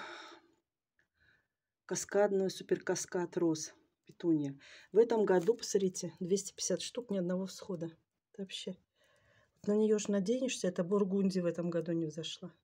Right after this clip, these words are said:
Ни одного всхода. Вот уже стоит. Сегодня я уже буду эти кор-,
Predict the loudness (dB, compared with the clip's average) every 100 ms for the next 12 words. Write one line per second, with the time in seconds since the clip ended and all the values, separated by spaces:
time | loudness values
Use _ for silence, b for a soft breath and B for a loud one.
0 | _ -6 -2 0 0 2 0 -2 -4 -4
1 | -4 -10 B B B B B -8 -4 -2
2 | -2 4 4 4 -4 B B -6 -4 -2
3 | -2 -2 -2 0 0 0 -2 -4